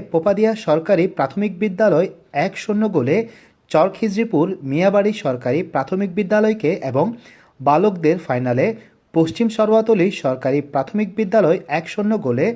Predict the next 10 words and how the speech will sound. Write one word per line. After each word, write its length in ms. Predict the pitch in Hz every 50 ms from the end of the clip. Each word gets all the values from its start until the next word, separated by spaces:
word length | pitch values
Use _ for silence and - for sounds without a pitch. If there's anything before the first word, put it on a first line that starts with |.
| - - _ - - _ _ _ _ _ -
পূর্ব 200 | 185 185 185 214 240
চরণদ্বীপ 520 | 240 240 226 233 247 233 208 160 185 - - - - _ _ _ _ _ -
সরকারি 460 | - - 139 135 123 127 135 156 196
প্রাথমিক 440 | 196 - 160 147 143 - 202 214 202 180
বিদ্যালয়কে 520 | 202 202 180 220 214 214 220 220 - 151 156 165
পরাজিত 420 | 160 160 147 160 170 180 196 202 208
করে 280 | 208 151 120 120 143 190 208 - - - _ _ _ _
টুর্নামেন্টে 540 | - 180 190 196 214 220 220 220 208 160 156 165
চ্যাম্পিয়ন 440 | 165 - 160 156 165 170 202 208 180
হয়। 260 | - 139 117 107